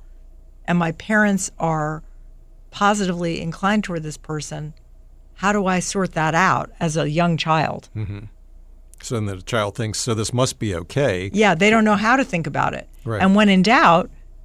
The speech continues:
Speaker 1: if it's, "Whose fault is this?" or if there's something wrong, "What's the problem?" they're inclined to blame themselves because they can't
Speaker 2: Mm-hmm.
Speaker 1: blame an adult 'cause they need the adults in their family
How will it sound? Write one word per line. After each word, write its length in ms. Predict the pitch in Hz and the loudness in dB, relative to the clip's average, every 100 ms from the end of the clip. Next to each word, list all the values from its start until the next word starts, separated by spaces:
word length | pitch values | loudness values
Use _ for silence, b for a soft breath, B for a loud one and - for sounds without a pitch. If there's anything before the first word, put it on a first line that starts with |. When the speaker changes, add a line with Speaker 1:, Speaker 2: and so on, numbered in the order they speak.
| - - - | -20 -10 -2
Speaker 1:
if 120 | 175 | 0
it's, 280 | 180 - - - | 0 -4 -16 -4
"Whose 240 | 226 196 | -2 0
fault 260 | 226 254 214 | 4 6 6
is 200 | 151 - | 2 0
this?" 360 | 147 185 - - | -4 -6 -10 -2
or 120 | 180 | -2
if 100 | 165 | 0
there's 160 | 175 160 | -2 0
something 300 | 202 185 165 | 2 2 2
wrong, 420 | 180 202 160 160 | 2 2 2 0
"What's 180 | 170 - | -2 -2
the 80 | 170 | -2
problem?" 440 | 233 247 180 160 | 4 4 4 0
they're 140 | 185 | 2
inclined 300 | 196 185 294 | 2 2 2
to 80 | 220 | 2
blame 200 | 175 165 | 2 2
themselves 680 | 151 143 190 180 - - - b b | 0 0 2 2 2 -2 -10 b b
because 240 | 180 175 165 | -2 0 0
they 100 | 190 | 0
can't 240 | 262 262 | 2 0
Speaker 2:
Mm-hmm. 60 | 113 | 2
Speaker 1:
blame 200 | 190 190 | 4 4
an 60 | |
adult 500 | 147 139 208 156 175 b b | 2 4 6 6 4 b b
'cause 120 | - 190 | -4 0
they 100 | 214 | 4
need 240 | 226 330 | 4 2
the 100 | 220 | -2
adults 360 | 143 143 147 151 | -4 -4 -6 -10
in 80 | 147 | -14
their 100 | 135 | -14
family 460 | 147 123 - 131 | -14 -16 -16 -18